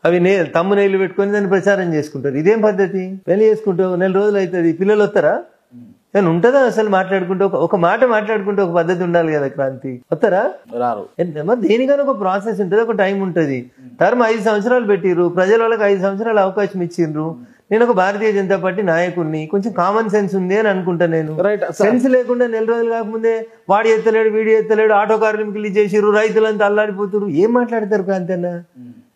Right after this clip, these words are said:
Speaker 1: ఎట్లా గట్ల ఎట్లా correct అవుతుంది? రేపు నేనే గెలుస్తా, ఇంకో నాలుగు రోజుల తర్వాత నేనే గెలుస్తా అని అనుకుందాం, నెల రోజులలో మొత్తం మారిపోతుందా?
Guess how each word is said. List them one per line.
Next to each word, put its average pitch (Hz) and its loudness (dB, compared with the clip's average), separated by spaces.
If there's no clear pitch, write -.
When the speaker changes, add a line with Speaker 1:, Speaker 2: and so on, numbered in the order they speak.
Speaker 1:
ఎట్లా 247 2
గట్ల 220 2
ఎట్లా 233 2
correct 214 0
అవుతుంది? 208 0
రేపు 208 2
నేనే 220 4
గెలుస్తా, 196 2
ఇంకో 175 0
నాలుగు 185 0
రోజుల 185 -2
తర్వాత 196 0
నేనే 190 2
గెలుస్తా 175 0
అని 175 2
అనుకుందాం, 160 0
నెల 196 4
రోజులలో 247 4
మొత్తం 208 0
మారిపోతుందా? 190 -2